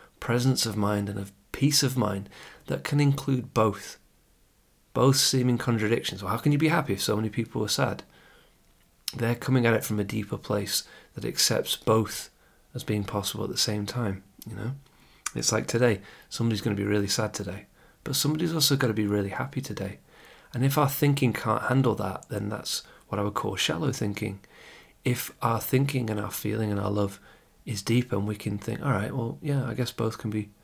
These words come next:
true at the same time. Someone can be sad and somebody else can be happy at the same time."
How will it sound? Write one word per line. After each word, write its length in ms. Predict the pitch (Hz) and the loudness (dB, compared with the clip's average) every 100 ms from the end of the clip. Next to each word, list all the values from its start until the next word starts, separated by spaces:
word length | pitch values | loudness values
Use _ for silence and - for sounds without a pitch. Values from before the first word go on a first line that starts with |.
| _ - | _ -14
true 180 | - 107 | -4 -2
at 40 | |
the 60 | 113 | 0
same 260 | - 104 101 | 0 -2 -4
time. 400 | 101 104 131 139 _ - | -4 -4 -6 -8 _ -12
Someone 280 | - 117 107 | -6 -4 -2
can 180 | 113 | 0
be 80 | 113 | 0
sad 280 | 101 101 110 | -2 -4 -4
and 240 | 113 110 | -6 -6
somebody 240 | - 117 110 | -6 -2 0
else 140 | 110 | -2
can 100 | - | -4
be 60 | 101 | -6
happy 220 | 104 123 | -6 -6
at 40 | |
the 60 | - | -6
same 180 | 107 107 | -6 -6
time." 220 | 110 101 | -8 -10